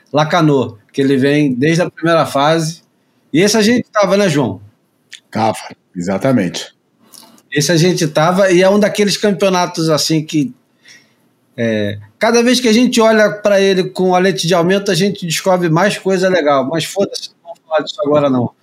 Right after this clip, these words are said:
Speaker 1: É, ô João, você que tá tão calado, já mete, opa, a
Speaker 2: Opa.
Speaker 1: sua música escolhida.
Speaker 2: <laughs> É pra faltar música agora?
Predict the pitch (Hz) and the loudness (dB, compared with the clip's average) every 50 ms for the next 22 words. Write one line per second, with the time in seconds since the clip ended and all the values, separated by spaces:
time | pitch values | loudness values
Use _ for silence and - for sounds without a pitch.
0 | _ _ _ _ _ _ _ _ _ - 135 131 127 127 123 120 117 113 107 107 | _ _ _ _ _ _ _ _ _ -2 0 2 2 4 4 2 2 0 -2 -4
1 | - _ _ _ _ _ _ _ _ _ _ _ _ _ _ _ _ _ - 214 | -8 _ _ _ _ _ _ _ _ _ _ _ _ _ _ _ _ _ 0 2
2 | 220 208 247 240 226 196 202 - - _ _ _ _ _ _ - - - - - | 2 4 4 2 2 0 -2 -6 -10 _ _ _ _ _ _ -20 -20 -14 -6 -2
3 | 180 180 160 202 214 208 - - 202 185 - 220 202 185 208 196 185 180 190 202 | -2 0 0 0 0 0 0 0 -2 0 0 0 0 0 2 2 2 4 4 2
4 | 202 190 185 170 214 208 202 - - - _ _ _ _ _ _ _ - - _ | 2 0 0 2 2 2 2 0 -2 -8 _ _ _ _ _ _ _ -20 -20 _
5 | _ _ - - - - _ _ _ _ _ - 143 143 170 196 214 - - - | _ _ -20 -20 -20 -20 _ _ _ _ _ -2 0 2 2 2 2 0 0 -2
6 | - 123 107 95 104 - _ _ - 147 180 208 208 208 165 135 110 98 101 - | -4 -4 -4 -6 -8 -16 _ _ -4 -2 -2 -2 0 0 -2 -2 -2 -4 -8 -12
7 | - - _ _ - 147 147 143 139 135 123 117 117 - - - - - - - | -16 -20 _ _ -4 -2 0 2 2 2 2 2 2 0 0 -2 -4 -4 -4 -4
8 | - - 180 160 123 127 127 143 - - - - 233 175 151 151 170 - - - | -4 -2 -2 0 0 -2 -2 -2 -2 -2 0 2 2 4 4 4 4 2 2 -2
9 | - - - _ _ _ _ - - - - - - - - - _ - - - | -6 -10 -16 _ _ _ _ -20 -20 -20 -14 -12 -12 -12 -12 -14 _ -20 -20 -20
10 | _ _ _ _ _ _ - - - - - - _ _ _ - - - - - | _ _ _ _ _ _ -12 -10 -10 -10 -12 -16 _ _ _ -20 -20 -20 -12 -6
11 | - - - 254 - - - - _ _ _ - - - 233 196 - - - - | -2 -2 -2 -2 -2 -4 -4 -4 _ _ _ -14 -12 -10 -10 -10 -10 -14 -20 -18
12 | - - 156 160 - - - - 127 127 - 143 143 160 180 160 147 147 156 175 | -14 -12 -12 -12 -10 -8 -4 -2 -2 0 2 2 2 2 2 2 2 4 2 2
13 | 170 143 - 131 147 156 180 202 214 202 175 143 123 - - | 2 0 0 0 2 2 4 4 4 4 2 2 0 -4 -10